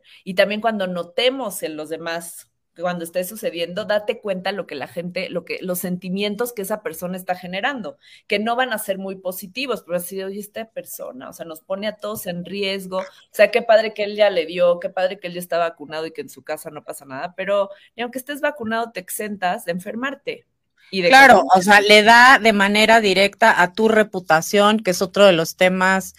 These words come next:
Speaker 2: vitales de la imagen
Speaker 1: Exactamente,
Speaker 2: pública platicando.
Speaker 1: exactamente, y que es la base, ¿no? Si la imagen personal, el personal branding fuera un coche, las llantas serían la reputación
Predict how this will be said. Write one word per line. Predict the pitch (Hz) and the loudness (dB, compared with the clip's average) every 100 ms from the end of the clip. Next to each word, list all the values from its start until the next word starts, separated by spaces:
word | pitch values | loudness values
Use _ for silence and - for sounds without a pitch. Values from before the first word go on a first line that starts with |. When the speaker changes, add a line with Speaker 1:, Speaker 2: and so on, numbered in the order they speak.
| - - _ - | -20 -20 _ -8
Speaker 2:
vitales | 156 156 180 180 190 196 160 | -8 0 4 6 6 4 2
de | 156 | 2
la | 151 151 - | 2 2 0
imagen | 147 151 156 160 - 170 170 170 - | -4 -4 -2 -4 -6 -6 -4 -4 0
Speaker 1:
Exactamente, | 190 180 147 175 156 - | 2 2 0 -4 -8 -10
Speaker 2:
pública | - | -10
platicando. | 139 175 | -6 -4
Speaker 1:
exactamente, | 180 135 180 - 160 151 170 | -2 -2 -4 -8 -14 -8 -6
y | 180 | -4
que | 214 | -4
es | 214 196 | -6 0
la | 185 | 2
base, | 175 175 175 151 | 2 0 -4 -12
¿no? | 151 208 - - - | -12 -12 -14 -20 -20
Si | - 214 208 202 | -12 -6 -4 0
la | 208 190 190 | 4 4 4
imagen | 202 220 226 262 | 2 -2 -4 -6
personal, | 220 180 180 170 175 170 | -12 -10 -8 -4 -4 -4
el | 143 - | -8 -6
personal | 175 175 190 160 | -6 -6 -8 -6
branding | 160 160 - | -8 -10 -14
fuera | - 190 | 0 0
un | 202 | 0
coche, | 196 190 175 208 240 190 | -2 -2 -2 -8 -6 -2
las | 180 175 - | -2 -2 -4
llantas | 202 208 - - - | -2 -2 -8 -10 -8
serían | - 170 180 | -6 -4 -2
la | 180 | -2
reputación | 165 160 156 - 143 147 | -2 -6 -14 -16 -16 -18